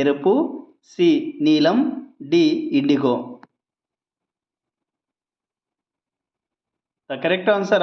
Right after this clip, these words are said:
option B ఎరుపు. నెక్స్ట్ క్వశ్చన్, ఇంద్రధనస్సులో ఊదా రంగు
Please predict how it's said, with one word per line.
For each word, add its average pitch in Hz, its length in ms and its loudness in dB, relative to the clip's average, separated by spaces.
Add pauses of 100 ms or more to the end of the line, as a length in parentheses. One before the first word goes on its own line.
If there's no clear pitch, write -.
option 170 220 -2 (120)
B 196 40 4 (480)
ఎరుపు. 147 300 2 (1800)
నెక్స్ట్ 156 300 -2
క్వశ్చన్, 180 300 0 (680)
ఇంద్రధనస్సులో 208 680 0 (400)
ఊదా 190 260 4
రంగు 208 200 0